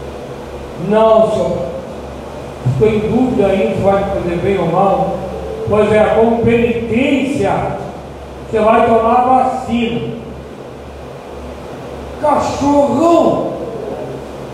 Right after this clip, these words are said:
Isso pode ser dado como penitência? Uma coisa não está comprovada, coisa nenhuma. Cadê a liberdade?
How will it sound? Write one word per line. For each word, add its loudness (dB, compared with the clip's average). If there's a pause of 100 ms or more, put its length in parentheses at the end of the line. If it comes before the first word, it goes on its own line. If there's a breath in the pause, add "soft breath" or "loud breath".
(1600)
Isso 0
pode 4
ser 2
dado 4
como 0
penitência? -2 (3000)
Uma -8
coisa 0
não 0
está -2 (280)
comprovada, 0
coisa -2
nenhuma. -4 (1300)
Cadê -2
a 4
liberdade? 0